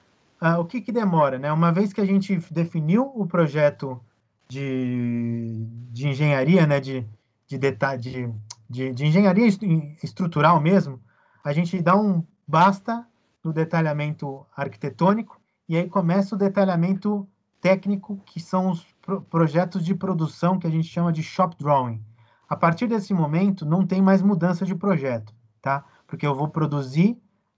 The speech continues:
as peças que vão ser fabricadas pela nossa C N C. Se o arquiteto quiser mudar, até dá, mas ele vai ter que pagar um extra por causa disso. Então, a gente, a gente vai até um certo ponto, na hora que começa a produção, não tem mais mudança. Por isso que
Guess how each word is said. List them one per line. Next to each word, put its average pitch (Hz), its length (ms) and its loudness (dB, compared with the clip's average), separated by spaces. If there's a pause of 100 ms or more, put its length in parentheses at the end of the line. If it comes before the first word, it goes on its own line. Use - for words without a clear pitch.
as 139 220 -6
peças 170 460 0
que - 80 -4
vão 156 160 2
ser 165 160 -2
fabricadas 160 600 -2
pela 185 200 0
nossa 170 280 4
C 170 180 -4
N 190 140 4
C. 135 300 -4 (420)
Se - 180 -6
o 170 40 6
arquiteto 175 400 2
quiser 170 300 2
mudar, 160 480 2 (260)
até 190 300 -2
dá, 147 320 2 (100)
mas 139 160 -8
ele 143 140 -8
vai 151 120 -2
ter 165 140 -4
que - 80 -14
pagar 165 280 0
um 185 140 0
extra 165 280 -2
por 170 140 -8
causa 180 280 0
disso. 117 240 -10
Então, 117 160 -10
a 131 40 -8
gente, 160 280 -6 (400)
a 127 80 -10
gente 165 500 0 (200)
vai 156 180 4
até 170 180 2
um 180 80 2
certo 170 300 0
ponto, 170 340 -2
na 156 100 4
hora 175 120 4
que 196 120 -2
começa 190 400 0
a 190 40 2
produção, 190 500 -2
não 202 160 0
tem 196 160 0
mais 196 200 4
mudança. 147 500 -2 (340)
Por 208 140 0
isso 143 160 -4
que 208 260 -4